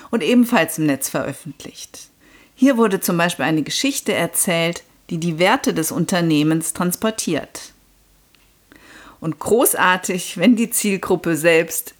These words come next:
diese Geschichte mit und weitererzählt. Miriam Rupp schreibt dazu: "Eine transmediale, einheitliche Geschichte lebt nicht davon,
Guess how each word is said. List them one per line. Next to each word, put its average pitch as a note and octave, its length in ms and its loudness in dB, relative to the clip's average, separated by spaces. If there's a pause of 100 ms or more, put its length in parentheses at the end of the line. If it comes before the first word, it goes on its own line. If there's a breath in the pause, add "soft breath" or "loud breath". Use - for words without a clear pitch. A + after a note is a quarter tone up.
(140)
diese D#3+ 260 0
Geschichte D#3+ 580 -2
mit D#3+ 400 -2 (220)
und F#3 280 -4
weitererzählt. D3 1040 -6 (800 soft breath)
Miriam F#3 580 2
Rupp A#3+ 260 -2
schreibt D#3+ 480 -2
dazu: G#3 580 -2 (960 soft breath)
"Eine F3 500 0
transmediale, G#3+ 1200 2
einheitliche A3 720 0
Geschichte G3 880 -2 (100)
lebt D#3+ 300 -2
nicht A3 320 2
davon, C#3+ 640 -2